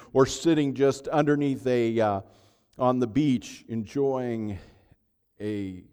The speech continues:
fruity drink. But it was by someone who found peace, deep, authentic peace in the midst of heartache. You see, often we think of peace, we think of it as the absence of hardship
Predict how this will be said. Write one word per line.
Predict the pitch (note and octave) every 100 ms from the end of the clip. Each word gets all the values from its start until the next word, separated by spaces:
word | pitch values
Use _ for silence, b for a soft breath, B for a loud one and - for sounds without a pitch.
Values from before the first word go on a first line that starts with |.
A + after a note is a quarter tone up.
| -
fruity | - C3+ B2+ G#2+
drink. | F#2 G#2+ A#2+ D#2+ D2+ _ - - _ _ _ _ _ _ _ _ _ _ _ _ _
But | -
it | G2+
was | F#2+
by | - G2+ G2
someone | - B2+ A2+
who | G#2
found | - A#2 G#2+ G2 -
peace, | - A#2+ F2+ D2+ - - F2
deep, | A2+ G#2+ F#2+ _ E2+
authentic | - A#2 A2+ F#2+ -
peace | - B2+ G2+ D2+ - - _ _ _ _ _ _ _ _ -
in | G2
the | F#2+
midst | G2+ G#2+ - -
of | F#2 -
heartache. | A2+ G#2+ D2+ C2+ - _ - _ _ _ _ _ _ _ _ _ _ _ _ _ _ _ _ -
You |
see, | G#2+ C3
often | B2+ B2 B2
we | A#2
think | B2
of | G#2+ -
peace, | - C#3+ A#2+
we | A#2+
think | A#2+ B2
of | A#2+
it | A2
as | A2 A2
the | B2 A#2
absence | A#2 C3+ - B2 -
of | A2
hardship | - C3+ C#3 C3+ B2 -